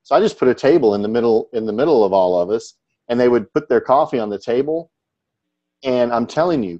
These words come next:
people opened up in a way that they didn't when they were sitting in an open circle. It did give you something to lean on, to kind of feel protected, because you're already vulnerable,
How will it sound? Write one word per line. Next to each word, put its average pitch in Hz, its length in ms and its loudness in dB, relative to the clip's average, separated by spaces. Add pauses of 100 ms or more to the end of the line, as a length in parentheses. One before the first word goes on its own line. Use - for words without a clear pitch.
people 156 520 -8
opened 123 440 0
up 92 320 0 (140)
in 113 100 -4
a 117 80 -2
way 117 480 2
that 107 180 -12
they 107 140 0
didn't 98 500 -8 (100)
when 113 120 -10
they 117 140 -2
were 117 100 -2
sitting 127 380 -8
in 147 100 -6
an 113 120 -6
open 123 300 -6
circle. - 520 -16 (160)
It - 120 -12
did 170 220 -2
give 123 160 0
you 95 100 -10
something 90 440 -10
to 92 100 -6
lean 107 340 -8
on, 78 380 -12 (540)
to 220 120 -4
kind 131 220 -6
of 104 80 -6 (320)
feel 139 140 4
protected, - 680 -6 (440)
because 117 320 0
you're 123 160 2
already 143 340 2
vulnerable, 90 760 -6